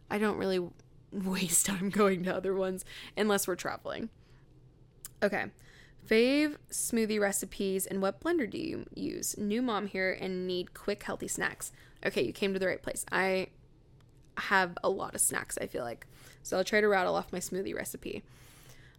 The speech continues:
Um, okay. Raw milk, milk of choice, um, is your base, which also, I was going through raw milk so quickly before I realized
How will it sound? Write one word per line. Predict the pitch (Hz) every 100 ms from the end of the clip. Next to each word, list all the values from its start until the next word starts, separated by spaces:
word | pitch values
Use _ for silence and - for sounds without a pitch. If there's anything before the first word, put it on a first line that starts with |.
| -
Um, | 208 208 202 196 196 190 - - -
okay. | 202 - - - - - - - -
Raw | 202 202
milk, | 196 190 - - -
milk | 196 196 185 185
of | 185
choice, | - - 190 - - - - - -
um, | 208 190 185 180
is | - 190
your | 190
base, | - - - - - - - -
which | - 208 -
also, | - 233 254 254 254 - - - - - - - -
I | - 220
was | 226
going | 220 247 294
through | 277 240
raw | 208 190
milk | 175 -
so | - - 294 311
quickly | - 220 - - - 208 - - - - - - -
before | 254 320 330
I | 294
realized | 220 - 127 - - - -